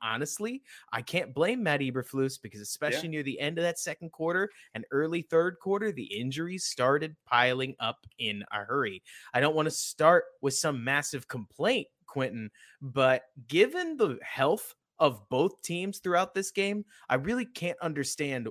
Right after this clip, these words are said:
Speaker 1: why they had a short week preseason game, 'cause it certainly seemed as if any concerns about injuries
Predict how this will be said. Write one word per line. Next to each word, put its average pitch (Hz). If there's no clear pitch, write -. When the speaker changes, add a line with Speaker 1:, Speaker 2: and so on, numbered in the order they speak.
Speaker 1:
why 110
they 120
had 120
a 104
short -
week 120
preseason 104
game, 95
'cause 139
it -
certainly 156
seemed 123
as 104
if 110
any 156
concerns 131
about 117
injuries 170